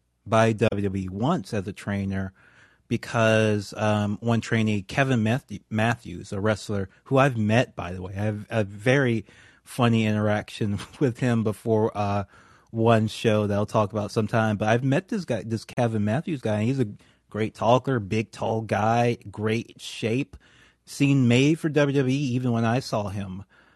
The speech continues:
um, outside the show. And he had written open, and he's like, you know, his gimmick, his character, and his personality in real life, you know, he's a dick.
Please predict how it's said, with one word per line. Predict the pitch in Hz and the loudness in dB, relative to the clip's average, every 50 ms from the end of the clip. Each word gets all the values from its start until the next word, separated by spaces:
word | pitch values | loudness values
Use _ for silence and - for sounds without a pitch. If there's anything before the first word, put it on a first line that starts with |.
| _ _ _ | _ _ _
um, | - 107 104 101 101 101 98 98 101 98 98 92 - _ _ _ - - | -2 0 2 2 2 2 0 0 -2 -2 -6 -8 -12 _ _ _ -6 -2
outside | 113 104 - - 107 101 95 | -2 -2 0 0 0 0 0
the | 104 98 | -2 -6
show. | - - - 170 180 165 131 113 107 101 - _ _ _ _ _ _ _ _ _ _ - - | -8 -4 -2 0 0 2 2 0 -2 -4 -8 _ _ _ _ _ _ _ _ _ _ -6 -2
And | 120 117 117 113 110 110 110 107 107 107 101 98 98 - | 0 2 4 4 2 2 0 0 0 -2 -2 -4 -6 -12
he | - - - - 170 185 208 220 220 208 | -16 -20 -12 -6 -4 -2 0 0 0 0
had | 156 156 139 120 120 | 2 0 0 0 2
written | 123 127 123 120 117 | 2 2 2 2 2
open, | 113 110 123 120 - 127 - | 2 2 0 0 -2 -6 -2
and | - 151 151 139 123 - | 0 0 0 0 -2 -10
he's | - - 180 202 240 240 220 - _ _ | -16 -10 -4 -4 -4 -4 -6 -10 _ _
like, | - 165 165 165 156 _ - - | -2 0 0 0 0 _ -8 -10
you | 139 143 151 | -6 -4 -2
know, | 160 143 | 0 0
his | 151 147 135 | 0 0 -2
gimmick, | 127 117 135 131 143 147 143 131 | 0 0 2 2 2 2 0 -2
his | - 127 117 | -4 -12 -12
character, | - - 135 135 135 135 131 - 143 131 | -4 -2 0 2 2 0 0 0 -2 0
and | 120 | 0
his | 117 - | 0 -2
personality | - - 160 151 139 - 151 151 151 151 151 | 0 2 2 2 2 2 -2 -2 0 0 -2
in | 147 147 | -2 0
real | 156 156 | 0 2
life, | 160 175 180 185 165 _ _ _ _ _ _ _ - | 2 2 2 2 -2 _ _ _ _ _ _ _ -8
you | 233 | -4
know, | 226 214 | -2 0
he's | 214 214 208 | 0 0 -2
a | 214 | -2
dick. | 190 262 233 165 - - - - | 0 0 0 0 0 -6 -18 -20